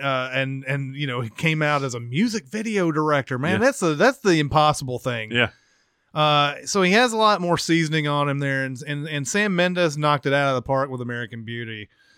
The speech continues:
Speaker 1: Uh, and he got everybody in the world to come in there. Thomas Newman, Conrad Hall, all these
Speaker 2: Mm-hmm.
Speaker 1: great people.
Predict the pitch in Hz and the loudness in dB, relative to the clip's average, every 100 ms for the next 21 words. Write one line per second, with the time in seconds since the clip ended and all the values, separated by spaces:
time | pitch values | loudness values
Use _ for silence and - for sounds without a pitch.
0 | _ _ 127 120 123 127 123 131 127 131 | _ _ -4 -4 -2 -4 0 0 2 4
1 | 156 143 147 143 139 131 123 123 143 143 | 2 4 2 4 4 2 -4 -2 2 2
2 | 127 117 117 131 143 131 127 123 117 110 | 2 -2 -6 -6 -2 -2 -2 -4 -6 -8
3 | 123 127 117 110 151 143 139 139 131 127 | -4 -4 -4 -4 -2 -2 -2 -2 -2 -2
4 | 117 117 143 143 139 131 135 127 - - | -4 0 2 4 2 2 2 2 0 0
5 | 135 131 123 175 190 147 120 | 0 -2 -2 -2 -2 -2 -6